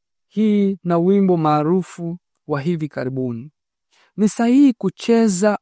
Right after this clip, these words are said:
unapocheza kwa jina la Yesu.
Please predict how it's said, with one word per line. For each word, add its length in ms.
unapocheza 960
kwa 200
jina 260
la 120
Yesu. 600